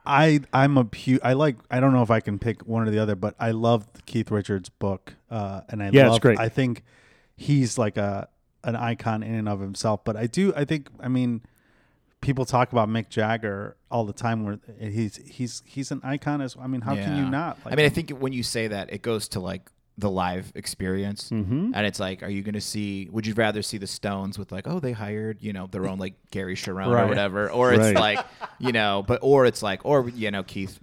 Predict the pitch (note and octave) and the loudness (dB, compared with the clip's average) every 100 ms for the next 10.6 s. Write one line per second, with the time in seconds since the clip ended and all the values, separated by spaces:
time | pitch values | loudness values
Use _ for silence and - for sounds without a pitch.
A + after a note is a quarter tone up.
0 | - G2 - F#2 - F2+ F#2 G2 - F2+ | -12 -10 -8 -8 -8 -10 -10 -12 -10 -12
1 | - F2+ F#2+ F#2 G2 G#2 G2+ F#2+ - G2 | -10 -12 -10 -10 -10 -10 -12 -14 -12 -10
2 | G2 F#2+ F2+ - - - - _ - F#2 | -8 -10 -10 -12 -14 -18 -20 _ -10 -10
3 | - - F#2 C3 - - _ - C3 C3 | -10 -8 -8 -8 -10 -16 _ -4 0 2
4 | C#3+ G#2 A2 E2+ A#2 F#2+ C3 - - C3+ | 2 2 -2 -8 -12 -6 -6 -6 -8 -10
5 | - - B2 E3 D3 B2+ F3+ F3+ C#3+ G#2+ | -8 -4 2 2 4 4 4 4 4 2
6 | A#2 B2+ F#2 E2+ G2+ G#2+ A2+ A2+ G#2+ B2 | 4 4 2 -4 -6 -4 -6 -6 -4 -4
7 | A2 G#2+ G#2+ G#2 - A2 G2 - F#2 G#2+ | -4 -2 0 0 -2 -2 -2 -6 -4 -4
8 | G2+ - G#2 F#2+ F#2 B2 G2 G2+ - G#2+ | -4 -6 -6 -6 -8 -8 -6 -8 -6 -4
9 | G2 F#2 - G#2 A2 G2+ F#2 - A#2 A#2 | -4 -6 -6 -4 0 0 -2 -2 0 2
10 | G3+ - C#3 A2 G#2 G#2 | 0 2 2 4 2 -2